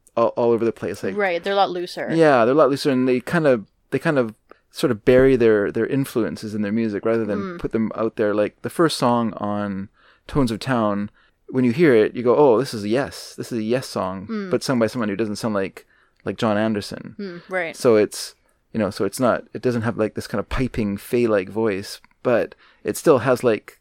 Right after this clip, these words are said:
Speaker 1: the construction of a Yes song, only three minutes rather than a seven-minute long song.
Speaker 2: <laughs>
Speaker 1: And most of the songs on there are like that, but it doesn't, but if you played it for someone, they would immediately go, "Oh, this is a Yes song." It's just that if you listen to Yes or you like Yes a lot,
Speaker 2: Mm-hmm.
Speaker 1: you're gonna say, "Oh, I'm noticing similarities in how
Speaker 2: Right,
Speaker 1: the song goes."
Speaker 2: right.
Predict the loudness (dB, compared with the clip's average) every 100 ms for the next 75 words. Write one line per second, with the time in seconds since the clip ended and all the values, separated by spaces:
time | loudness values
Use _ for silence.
0 | -12 -10 -8 -4 0 0 0 -6 -4 -2
1 | -2 -4 -6 -6 -4 -2 -2 -2 -2 -2
2 | -4 -8 -8 -6 -8 -8 -10 -10 -10 -10
3 | -10 -10 -12 -12 -16 -20 -14 -12 -12 -14
4 | -20 _ 0 4 6 4 2 -2 -10 _
5 | _ _ -2 4 4 4 2 2 4 4
6 | 4 6 4 4 6 4 4 0 -2 -2
7 | 2 2 0 _ 2 4 4 2 2 4
8 | 6 6 4 6 4 4 2 4 4 6
9 | 4 2 -2 0 0 0 -4 -4 -2 -2
10 | 2 0 0 -2 -2 -2 -4 -2 -2 0
11 | 0 2 2 0 0 0 0 -2 -4 -4
12 | -2 -2 -4 -4 -4 -4 0 0 -2 -4
13 | 0 0 -2 -6 -8 -8 -6 -4 -2 -2
14 | -6 -10 -12 -8 -6 -6 -6 -8 -6 -6
15 | -8